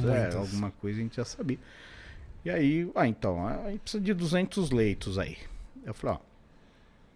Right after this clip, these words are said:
Speaker 2: duzentos leitos, cara, você não vai abrir uma, uma tenda enorme, pôr duzentas pessoas e achar que você vai conseguir algum controle da situação. O que a gente precisa é compartimentar isso. Então, vamos fazer enfermarias de vinte pacientes,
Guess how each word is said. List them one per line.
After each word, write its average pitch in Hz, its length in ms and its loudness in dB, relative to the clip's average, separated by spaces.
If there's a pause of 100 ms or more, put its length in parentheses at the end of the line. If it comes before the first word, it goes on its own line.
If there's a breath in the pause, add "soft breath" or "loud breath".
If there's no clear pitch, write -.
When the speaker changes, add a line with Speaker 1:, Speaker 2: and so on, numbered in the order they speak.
(140)
Speaker 2:
duzentos 117 600 0
leitos, 113 320 -2
cara, - 160 -12
você - 160 -10
não 185 120 -4
vai 113 160 4
abrir 95 280 2
uma, 85 320 -4 (240)
uma 92 180 -8 (140)
tenda 95 320 -2
enorme, 98 480 -2
pôr 101 240 -2
duzentas 95 420 -4
pessoas 107 480 -4
e 131 60 -2
achar 101 240 -6
que - 80 -16
você 113 80 -6
vai 104 120 -2
conseguir 110 400 -4
algum 107 220 0
controle 104 500 -4
da 98 140 0
situação. - 560 -6
O - 40 -6
que - 100 -16 (1000 loud breath)
a - 40 -4
gente - 120 -2
precisa 123 460 2
é 156 40 4
compartimentar 190 960 4
isso. 101 220 -2
Então, 160 140 -4
vamos 269 100 -2
fazer 196 240 4
enfermarias 110 720 4
de 98 140 0
vinte 120 400 4
pacientes, - 840 0